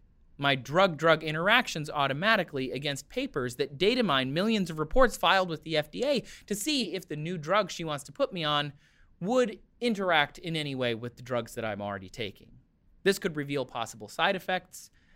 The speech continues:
and drug-drug interactions by digging through these medical reports and also available patient histories. That algorithm doesn't exist yet,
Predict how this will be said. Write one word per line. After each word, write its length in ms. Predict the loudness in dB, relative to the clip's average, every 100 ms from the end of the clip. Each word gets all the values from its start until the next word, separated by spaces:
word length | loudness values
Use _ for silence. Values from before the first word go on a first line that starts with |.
| _
and 180 | -14 -4
drug-drug 460 | 0 0 0 -6 -6
interactions 840 | -12 -10 -10 -12 -14 -16 -18 -20 _ -8
by 100 | -4
digging 340 | -2 -2 -4
through 220 | -4 -6
these 180 | -4 -6
medical 320 | -6 -8 -10
reports 400 | -12 -4 -4 -4 -6
and 280 | -6 -6 -8 -2
also 400 | 0 0 -4 -6
available 460 | -6 -6 -6 -8 -10
patient 340 | -12 -14 -12
histories. 540 | -12 -12 -16 -20 -20 -20 _ _ _ _ _ _ 4
That 200 | 4 4
algorithm 540 | 0 0 -4 -4 -6
doesn't 240 | -6 -6
exist 320 | -8 -8 -4 0
yet, 260 | -2 -2